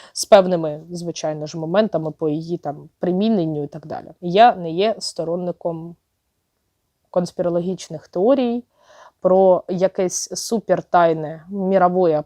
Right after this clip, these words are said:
правительство, яке за нас уже все давно вирішило, і все, і капець, і так далі. Ні.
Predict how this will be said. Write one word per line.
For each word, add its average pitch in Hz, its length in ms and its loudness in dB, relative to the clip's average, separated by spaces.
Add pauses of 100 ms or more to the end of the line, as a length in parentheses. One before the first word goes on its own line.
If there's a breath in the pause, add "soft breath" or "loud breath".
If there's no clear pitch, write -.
правительство, 208 960 0
яке 175 380 0
за 170 140 -6
нас 160 280 -8
уже 165 160 -6
все 160 280 -6
давно 151 280 -4
вирішило, 190 800 -2
і - 140 -10
все, 214 440 -2
і 165 80 -6
капець, - 580 -6
і 165 60 -10
так 160 180 -8
далі. 160 400 -10
Ні. 175 240 -2